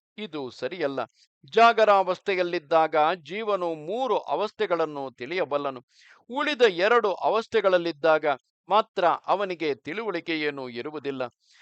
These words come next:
ಜೀವನು ಸ್ವಪ್ನಾವಸ್ಥೆಯಲ್ಲಿ ಇದ್ದಾಗ ಸ್ವಪ್ನವೊಂದನ್ನು ಮಾತ್ರ ತಿಳಿಯಬಲ್ಲನೆಂದು ಕೆಲವರು ಹೇಳುವರು. ಅದೂ ಯುಕ್ತಿಯುಕ್ತವಾಗಿಲ್ಲ. ಮೇಲೆ ಹೇಳಿದ ಮೂರು ಅವಸ್ಥೆಗಳು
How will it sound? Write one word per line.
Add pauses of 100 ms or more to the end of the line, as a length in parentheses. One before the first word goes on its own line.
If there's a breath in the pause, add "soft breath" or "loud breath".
(280 soft breath)
ಜೀವನು
ಸ್ವಪ್ನಾವಸ್ಥೆಯಲ್ಲಿ
ಇದ್ದಾಗ
ಸ್ವಪ್ನವೊಂದನ್ನು
ಮಾತ್ರ
ತಿಳಿಯಬಲ್ಲನೆಂದು
ಕೆಲವರು
ಹೇಳುವರು. (460)
ಅದೂ
ಯುಕ್ತಿಯುಕ್ತವಾಗಿಲ್ಲ. (460)
ಮೇಲೆ
ಹೇಳಿದ
ಮೂರು
ಅವಸ್ಥೆಗಳು